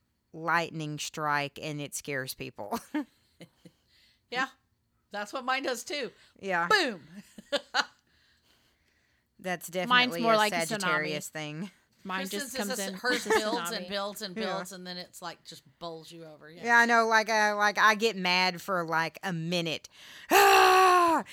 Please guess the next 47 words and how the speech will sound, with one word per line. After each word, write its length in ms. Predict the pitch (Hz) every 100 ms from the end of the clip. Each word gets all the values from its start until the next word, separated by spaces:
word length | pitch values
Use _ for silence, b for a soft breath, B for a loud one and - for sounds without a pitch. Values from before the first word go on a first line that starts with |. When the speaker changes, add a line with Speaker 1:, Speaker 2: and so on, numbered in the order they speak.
| B 190
Speaker 1:
And 220 | 196 185
then 120 | 165
I'm 160 | 160 156
like, 160 | 147 151 _ 269
"Okay, 200 | 269 240
I'm 140 | 247
cool 260 | - 208 196
now. 280 | 185 185 _ -
I'm 140 | 196
gonna 100 | 190
go 100 | 180
Speaker 2:
Mm-hmm. 160 | 175 175
Speaker 1:
on 200 | 170 180
about 280 | 175 180 190
my 200 | 214 220
life." 380 | 196 170 175 160 _
Speaker 2:
Mm-hmm. 440 | 214 214 277 233 370 - 339
Speaker 1:
<laughs> 280 | _ _ -
Speaker 2:
Unless 320 | 214 208 208
somebody 300 | - 208 185
keeps 400 | 180 - 190 - -
engaging 600 | 180 165 175 170 170 165
you. 80 | 190
Speaker 1:
Yeah, 320 | 208 190 175 185
and 200 | 185 185
then 140 | 190
it's 180 | 180 -
like, 140 | 170
Speaker 2:
Yes, 100 | 196
Speaker 1:
"Ah!" 580 | 285 277 262 294 302 302 247
Speaker 2:
yes, 60 | 226
Speaker 1:
again. 440 | 185 190 175 160 165
Speaker 2:
yes. 320 | 185 156 - _ _ _ _ _ _ _ _ _ _ _ b b b b b
Speaker 1:
Well, 200 | 262 359
ladies, 260 | 403 254 269
y'all 140 | 277
have 100 | 294
any 100 | 294
more 140 | 285 277
questions? 760 | - 208 214 349 415 440 - _ _ b b b b
Speaker 2:
Uh, 40 | 220
Speaker 1:
Or 360 | 240 247 240
do 120 | 233 233
we 140 | 247
wanna 220 | 254 254
Speaker 2:
<laughs> 40 | 226
Speaker 1:
start? 380 | 254 254 226